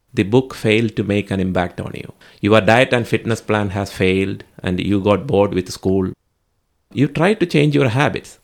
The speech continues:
but your habits appear to be stronger than you are.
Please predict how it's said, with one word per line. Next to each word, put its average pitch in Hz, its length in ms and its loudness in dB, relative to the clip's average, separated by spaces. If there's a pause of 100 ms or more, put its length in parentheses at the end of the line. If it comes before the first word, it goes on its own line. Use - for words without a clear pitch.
(160)
but 110 140 0
your 117 220 0
habits 131 500 -2
appear 131 480 -2
to - 180 -6
be 107 380 0
stronger 117 600 -2
than 98 380 -2
you 90 200 0
are. - 260 -6